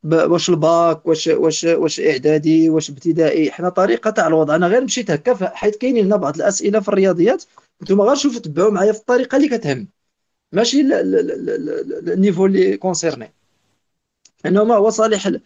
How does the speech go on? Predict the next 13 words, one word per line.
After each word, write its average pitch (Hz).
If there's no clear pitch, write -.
في -
الابتدائي 190
راه 233
صالح 196
في 202
الاعدادي 185
وصالح 254
في -
التاهيلي 185
فيما 220
يتعلق 175
بالاختبارات 202
التقويميه 147